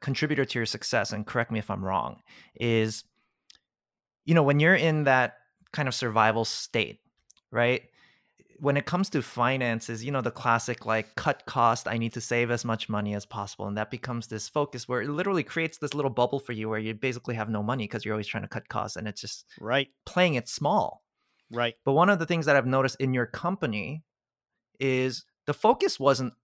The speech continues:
Speaker 1: as much about cutting costs. It was, "How do I create value?" 'Cause you create immense value for the people you serve,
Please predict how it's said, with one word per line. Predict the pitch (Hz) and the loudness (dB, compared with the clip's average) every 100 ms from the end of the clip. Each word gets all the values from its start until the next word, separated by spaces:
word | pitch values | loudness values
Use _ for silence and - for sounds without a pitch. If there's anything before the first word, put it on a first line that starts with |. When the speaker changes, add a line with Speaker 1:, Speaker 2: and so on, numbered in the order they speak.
| - | 0
Speaker 1:
as | 123 135 - | 2 2 4
much | 131 123 135 | 2 2 2
about | 117 113 110 - | 4 4 4 -2
cutting | 147 120 104 | -2 0 -2
costs. | - 110 - - - - - - - - - | 0 0 -2 -8 -10 -12 -16 -20 -20 -20 -2
It | 139 | 2
was, | 135 135 | 2 4
"How | 165 | 4
do | 175 | 6
I | 156 | 4
create | - 151 113 | 2 0 0
value?" | 123 110 113 76 | 2 2 2 -2
'Cause | 139 120 | -6 -4
you | 139 | -6
create | - 165 156 143 - | -4 -2 0 0 -2
immense | 123 127 139 139 - | -4 0 0 0 -2
value | 110 113 120 117 101 65 139 _ | -2 0 0 -2 -4 -8 -14 _
for | - 117 | -6 -4
the | |
people | 117 120 - 104 | -4 -6 -6 -8
you | 98 | -6
serve, | - - 208 113 | -6 0 2 2